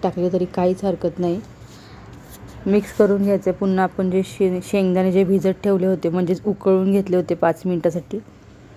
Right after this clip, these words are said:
ते याच्यामध्ये टाकून घ्यायचे, म्हणजे हे लवकर शिजतील शेंगदाणे, म्हणून आपल्याला ही स्टेप करायची आहे.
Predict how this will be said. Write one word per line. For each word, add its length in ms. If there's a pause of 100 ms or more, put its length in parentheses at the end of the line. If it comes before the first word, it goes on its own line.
(440)
ते 120
याच्यामध्ये 380
टाकून 380
घ्यायचे, 280
म्हणजे 280
हे 140
लवकर 320
शिजतील 400
शेंगदाणे, 520 (680)
म्हणून 320
आपल्याला 360
ही 200
स्टेप 380
करायची 400
आहे. 220